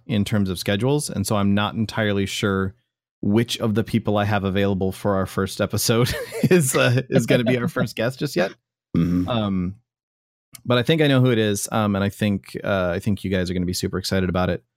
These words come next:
Speaker 1: Um, and if it is that person, then our second guest is also gonna be pretty awesome. Um, and then we'll, we'll go from there. Um, it's gonna be a lot of fucking work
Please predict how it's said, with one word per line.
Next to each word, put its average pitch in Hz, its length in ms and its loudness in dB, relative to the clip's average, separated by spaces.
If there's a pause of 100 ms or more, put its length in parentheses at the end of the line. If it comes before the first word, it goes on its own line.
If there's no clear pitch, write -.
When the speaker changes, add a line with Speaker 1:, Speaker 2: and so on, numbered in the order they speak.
(460)
Speaker 1:
Um, 90 640 0 (180)
and 110 200 2
if 110 160 0
it 113 60 4
is 127 160 2
that 123 200 2
person, 104 460 0
then 101 380 0
our 98 320 -2
second 104 320 -4
guest 92 220 -4
is 98 80 -4
also 90 200 -4
gonna 92 100 -4
be 90 80 -4
pretty 92 200 -4
awesome. 90 420 -4 (460)
Um, 98 560 -2 (840)
and 117 120 2
then 110 120 2
we'll, 107 260 2
we'll 110 160 4
go 110 160 2
from 113 200 0
there. 135 280 0 (640)
Um, 104 280 2
it's 117 100 -2
gonna 160 140 2
be 151 80 4
a 139 60 4
lot 139 160 4
of 135 60 -4
fucking 127 260 0
work - 340 0